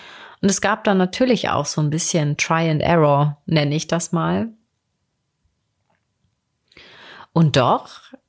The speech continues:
habe ich in all diesen Momenten immer wieder auf meine eigene innere Weisheitsinstanz vertraut, die immer wieder gesagt hat, „Ja, es geht.“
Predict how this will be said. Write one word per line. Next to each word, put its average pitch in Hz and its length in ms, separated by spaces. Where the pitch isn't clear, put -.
habe 202 340
ich 214 160
in - 180
all 196 320
diesen 180 340
Momenten 165 1000
immer 202 340
wieder 175 320
auf - 160
meine 156 260
eigene 196 440
innere 165 380
Weisheitsinstanz 160 1500
vertraut, 135 880
die 151 80
immer 208 360
wieder 165 240
gesagt 143 560
hat, 170 280
„Ja, 143 280
es - 140
geht.“ - 460